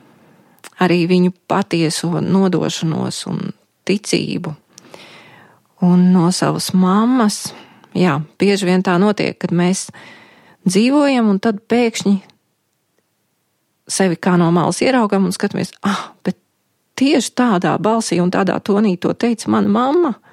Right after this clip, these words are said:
un saka to mana mamma, un, un es esmu viņai kļuvusi tik līdzīga." Un no savas mammas šobrīd es ļoti mācos to, kas ir patiess,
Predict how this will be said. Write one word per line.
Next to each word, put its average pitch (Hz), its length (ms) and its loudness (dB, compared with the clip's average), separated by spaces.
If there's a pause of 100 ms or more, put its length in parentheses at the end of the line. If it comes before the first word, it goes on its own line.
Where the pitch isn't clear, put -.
(480)
un 190 100 2
saka - 380 -2
to 165 160 0
mana 165 220 0
mamma, 165 480 -2
un, 175 240 -4 (540)
un 196 80 2
es 208 120 2
esmu 196 240 2
viņai 185 280 2
kļuvusi 202 420 -2
tik - 120 -16
līdzīga." 214 760 -2 (1900)
Un 202 140 4
no 196 140 4
savas 226 320 0
mammas 190 360 2
šobrīd 196 480 -2
es - 140 -6
ļoti 175 380 0
mācos 165 600 -6
to, 190 340 0 (1300)
kas - 180 -4
ir 175 200 0 (580)
patiess, 214 760 -2